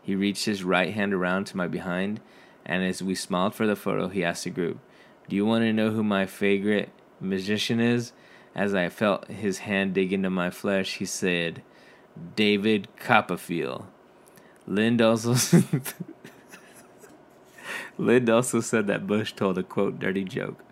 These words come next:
Grolnick adds that out of discomfort, some laughed at the joke and that Barbara Bush said, "He's gonna get himself put into jail." <laughs> Son of a bitch. The actress says she was warned in advance about Bush's, quote, "reputation for fondling"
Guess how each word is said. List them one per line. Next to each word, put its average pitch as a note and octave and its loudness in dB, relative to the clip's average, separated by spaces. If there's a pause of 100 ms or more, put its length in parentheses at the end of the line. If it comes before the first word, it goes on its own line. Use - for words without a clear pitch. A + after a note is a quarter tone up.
(600)
Grolnick A2+ 2
adds G2 2
that E2+ 0
out G2+ 2
of F2+ -2
discomfort, G#2+ -2
some G2+ -2
laughed G2 0
at F#2 -6
the G2 -12
joke F#2+ 0
and F#2 -6
that F2+ -6
Barbara F#2+ 0
Bush F#2+ 0
said, F2 -2 (440)
"He's A2 -2
gonna B2+ 4
get D#3 4
himself C#3 2
put F#3+ 8
into D#3 4
jail." C#3 6
<laughs> - -8
Son - -10
of F#2 -6
a F#2 -6
bitch. F#2 -4 (1080)
The G#2 0
actress A2 0
says A2 2
she - -4
was F#2+ -4
warned G2+ 0
in G#2 -2
advance F#2+ -2
about F2+ -6
Bush's, F#2 -4
quote, - -4
"reputation F#2 -4
for F2 -10
fondling" F2 -6